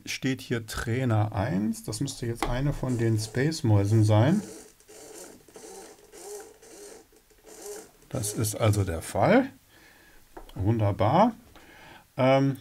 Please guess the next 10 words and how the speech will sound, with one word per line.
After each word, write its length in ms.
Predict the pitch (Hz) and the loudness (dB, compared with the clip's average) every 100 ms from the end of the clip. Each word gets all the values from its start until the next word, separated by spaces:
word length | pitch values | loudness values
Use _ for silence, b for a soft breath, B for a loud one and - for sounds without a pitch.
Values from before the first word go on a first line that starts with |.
| - | -2
das 200 | 120 120 | -2 0
funktioniert. 580 | 127 107 107 104 143 151 | 0 0 2 2 2 0
Trainer 320 | - 131 127 | -2 0 0
siebzehn, 460 | 123 151 - 143 113 | 0 -2 -4 -4 -4
Trainer 380 | 120 104 110 | 0 2 2
achtzehn 520 | 156 156 - 156 160 160 B - | 0 -4 -4 -2 -2 -4 B 0
wird 200 | 139 131 | 2 4
noch 160 | 110 | 4
nicht 240 | 185 180 - | 6 2 0
transportiert. 800 | 180 180 - 156 160 160 160 | -2 -2 -6 -6 -2 0 0